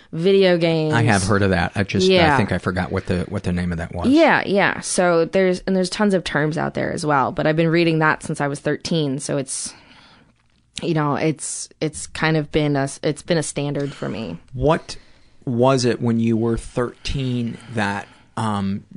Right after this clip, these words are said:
Speaker 2: do you think, if you can just kind of put your therapist hat on and look at your, the thirteen-year-old you, what, what do you think it was about that that made it,
Speaker 1: Hmm.
Speaker 2: um, a choice for you?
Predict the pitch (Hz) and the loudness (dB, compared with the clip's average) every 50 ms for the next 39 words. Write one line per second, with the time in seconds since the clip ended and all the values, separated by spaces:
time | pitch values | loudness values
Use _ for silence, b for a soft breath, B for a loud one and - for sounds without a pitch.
0 | - 127 117 123 120 110 113 110 104 - - 110 101 113 98 117 110 - 113 104 | -14 -10 -4 -2 -2 0 0 -2 -2 -2 -2 -2 -2 -2 -2 -2 0 0 -2 -2
1 | 101 - - 123 110 107 - - 127 - - 120 107 95 - - - 127 120 117 | -2 -2 -2 -2 -2 -2 -2 -2 -2 -2 0 -2 -2 -2 -4 -4 -2 0 0 0
2 | 113 - - - 101 - - 101 101 98 - - - 113 101 98 98 98 - 98 | 0 -2 -2 -6 -6 -6 -4 -2 -2 -2 -2 -4 -4 -4 -2 -2 -2 -4 -4 -4
3 | 101 98 101 104 110 - 117 98 - - 110 107 101 101 101 - - 117 110 104 | -4 -2 0 -2 0 -2 -4 -4 -2 -2 -2 -2 0 -2 -4 -2 -2 -2 -2 -2
4 | - - 117 107 104 107 107 104 101 101 101 98 104 110 110 104 98 95 98 B | -2 -2 0 0 2 2 2 2 0 0 0 0 2 2 2 4 2 2 0 B
5 | B B B B B B B - - 110 123 123 - - - - - - - 131 | B B B B B B B -6 -2 0 0 -2 -2 -8 -14 -16 -14 -10 -4 -4
6 | 131 131 - - 139 127 123 123 123 117 - - 123 120 113 107 - - _ _ | -4 -4 -2 -2 -2 -2 0 -2 -2 -4 -6 -6 -4 -4 -4 -6 -8 -12 _ _
7 | _ _ _ - 123 - - 110 107 110 110 110 113 113 113 117 110 - - 117 | _ _ _ -8 -8 -8 -8 -6 -2 0 2 2 2 2 0 -2 -4 -6 -6 -6
8 | 101 95 98 - 104 107 110 110 - - 104 101 104 101 87 - - - 113 104 | -6 -6 -4 -2 -2 -2 0 -2 -4 -4 -4 -2 -2 -2 -4 -8 -8 -8 -8 -8
9 | - - 127 113 110 110 110 110 110 104 110 104 95 78 - - - - _ _ | -6 -6 -4 -4 -2 0 0 0 0 0 -2 -2 -4 -6 -10 -14 -16 -18 _ _
10 | _ 104 101 101 95 95 95 92 92 92 87 - _ _ _ _ _ _ _ _ | _ -4 -2 0 0 0 0 -2 -2 -4 -6 -10 _ _ _ _ _ _ _ _
11 | _ _ - - - - 123 - - 113 - - - - _ _ _ _ _ _ | _ _ -10 -6 -4 -4 -6 -6 -6 -6 -8 -8 -8 -12 _ _ _ _ _ _
12 | - - 104 101 98 85 80 | -14 -10 -8 -8 -8 -8 -10